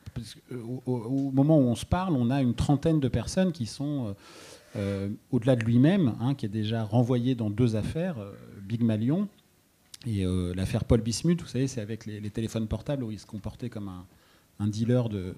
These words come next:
de, de The Wire, euh, l'ancien président avec son avocat. Il y a une trentaine de personnes qui sont aujourd'hui, euh, mises en examen et ou condamnées dans des affaires, euh, financières commises quand ils étaient sous l'autorité de, de, de, de, de, de, de l'ancien, euh, président.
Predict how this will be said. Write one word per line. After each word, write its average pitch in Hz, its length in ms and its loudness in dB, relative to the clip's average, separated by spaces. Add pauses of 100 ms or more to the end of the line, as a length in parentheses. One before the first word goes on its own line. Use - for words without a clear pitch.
(100)
de, 101 160 0
de 98 200 -6
The 101 80 0
Wire, 120 460 0 (540)
euh, 98 380 -2
l'ancien 104 320 -4
président 117 440 -2
avec 123 160 -2
son 113 200 -2
avocat. 113 520 -4 (320)
Il 113 60 -2
y 113 40 2
a - 20 6
une 120 80 6
trentaine 160 340 6
de 135 80 6
personnes 147 400 0
qui 127 120 -6
sont 135 160 0
aujourd'hui, 131 600 4
euh, 110 300 4
mises 139 240 8
en 139 100 6
examen 127 640 0 (240)
et 156 260 6
ou 180 120 6
condamnées 135 520 2
dans 135 140 2
des 113 180 0
affaires, 156 460 -2
euh, 104 240 -2 (200)
financières 127 800 2
commises 123 480 2
quand - 180 -10
ils 110 140 -6
étaient 113 160 -2
sous 131 160 -6
l'autorité 120 560 -4
de, 107 220 -10 (580)
de, 107 200 -10 (120)
de, 101 240 -12
de, 98 140 -10 (100)
de, 95 260 -12
de, - 120 -12
de 110 140 -2
l'ancien, 123 420 0
euh, 110 40 -2
président. 95 320 -4